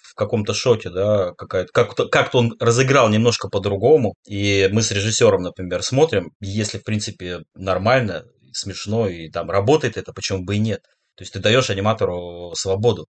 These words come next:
И аниматору интереснее даже будет работать с этим, потому что у него, как бы, он немножко может своё, свою идею вложить туда. Не надо там тоже ж-, жёстко загонять в рамки. Но это, опять же, зависит всё от режиссёра, от проектов и так далее. То есть, например, если там вот мы работали на этом,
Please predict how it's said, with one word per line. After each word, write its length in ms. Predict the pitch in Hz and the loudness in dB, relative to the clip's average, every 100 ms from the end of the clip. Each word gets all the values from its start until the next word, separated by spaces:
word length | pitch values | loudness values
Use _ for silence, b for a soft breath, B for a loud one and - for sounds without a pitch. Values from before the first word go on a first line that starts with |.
| - | 0
И 60 | |
аниматору 560 | 95 110 156 151 110 110 117 | 2 4 2 2 0 0 -4
интереснее 460 | 107 123 143 117 | -4 -2 -2 0
даже 220 | 104 98 | 0 0
будет 220 | 98 104 104 | -2 -4 0
работать 380 | 104 131 87 | 0 -2 -6
с 80 | - | -14
этим, 300 | 85 - 76 _ | -16 -18 -20 _
потому 220 | - 90 | -18 -16
что 160 | 92 95 | -12 -8
у 80 | 95 | -2
него, 200 | 104 131 | 2 0
как 160 | 95 | 0
бы, 100 | 92 | -4
он 160 | 95 104 | -4 -4
немножко 540 | 98 107 113 120 123 98 | 0 2 4 2 2 -2
может 240 | 101 101 | -4 -2
своё, 440 | - 101 123 101 - | -2 0 4 2 2
свою 320 | - 107 117 104 | -4 -2 0 -2
идею 320 | 104 110 90 | 0 -2 -2
вложить 300 | 87 85 82 _ | -8 -12 -16 _
туда. 180 | 80 - - | -18 -16 -4
Не 120 | 101 | 2
надо 200 | 143 120 | 2 2
там 160 | 101 95 | -2 0
тоже 280 | 113 92 | -2 -2
ж-, 460 | 92 110 113 104 113 | -2 0 0 -2 -4
жёстко 360 | 98 127 - 95 | 0 0 0 -4
загонять 460 | 95 98 101 107 | 0 2 2 0
в 60 | 90 | -2
рамки. 360 | 92 82 _ _ _ - | -4 -4 _ _ _ -2
Но 80 | 135 | 2
это, 140 | 156 | 4
опять 240 | 151 180 147 | 4 4 2
же, 80 | 113 | 4
зависит 360 | 117 120 113 | 2 2 -4
всё 300 | - 120 113 | 0 4 6
от 160 | 104 - | 6 2
режиссёра, 560 | 113 117 113 160 151 | -2 -2 2 6 6
от 120 | 101 - | 4 2
проектов 480 | 101 131 135 - | 2 2 0 -14
и 40 | - | -6
так 160 | 98 | 0
далее. 180 | 113 98 | 2 2
То 60 | 98 | -2
есть, 100 | - | -8
например, 320 | 104 120 104 b b b | -2 0 0 b b b
если 240 | 107 101 107 | -8 -6 0
там 180 | 104 104 | 2 2
вот 120 | 101 | 2
мы 120 | 101 | 2
работали 380 | 104 123 127 95 | 2 2 -2 -6
на 440 | 90 92 92 92 | -4 -4 -2 -2
этом, 300 | 90 82 80 | -4 -8 -20